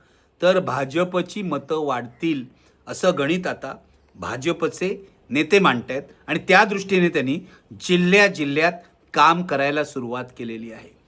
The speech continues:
शिंदे यांच्या दृष्टीने हा धोक्याचा कंदील आहे. आता नाराजी शिंदेचे मंत्री दाखवतायत, पण शिंदेना सुद्धा कधीतरी उघडपणे बोलावं लागेल.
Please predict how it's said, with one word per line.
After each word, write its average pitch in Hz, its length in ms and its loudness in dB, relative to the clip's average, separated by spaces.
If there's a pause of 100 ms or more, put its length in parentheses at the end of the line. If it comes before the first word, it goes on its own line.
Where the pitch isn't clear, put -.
(520)
शिंदे 208 460 4
यांच्या 214 260 2
दृष्टीने 175 440 -4
हा 151 120 0
धोक्याचा 131 420 -6
कंदील 117 360 -4
आहे. 196 180 0 (840)
आता 208 440 4 (100)
नाराजी 185 500 4
शिंदेचे 196 420 -2
मंत्री 202 260 -4
दाखवतायत, 175 560 -2 (560)
पण 180 160 0
शिंदेना 214 500 2
सुद्धा 196 420 2 (240)
कधीतरी 185 480 -4
उघडपणे 180 500 -2
बोलावं 156 340 -2
लागेल. 131 260 -8